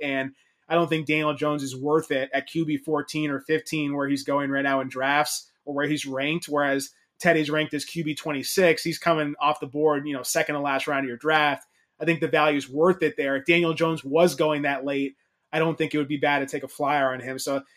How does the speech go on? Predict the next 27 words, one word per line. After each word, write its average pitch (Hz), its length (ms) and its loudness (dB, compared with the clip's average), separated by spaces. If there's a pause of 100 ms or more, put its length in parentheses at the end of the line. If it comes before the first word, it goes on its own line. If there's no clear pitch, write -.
(120)
I 151 40 -2
think 170 160 4
in 160 40 -2
the 151 60 -6
same, 185 300 2
same 180 260 4
way 165 120 6
you 160 100 4
look 160 160 2
at 151 80 -2
the 139 80 -4
lines 147 500 0
moving 156 420 0
from 147 140 -4
the 135 60 -4
market 143 420 0
each 139 160 0
and 151 80 -2
every 135 240 -2
week 143 220 0
on 139 100 -2
a 135 60 -4
specific 139 420 -6
side 147 340 2
or 135 100 0
a 123 60 -6
total, 160 520 6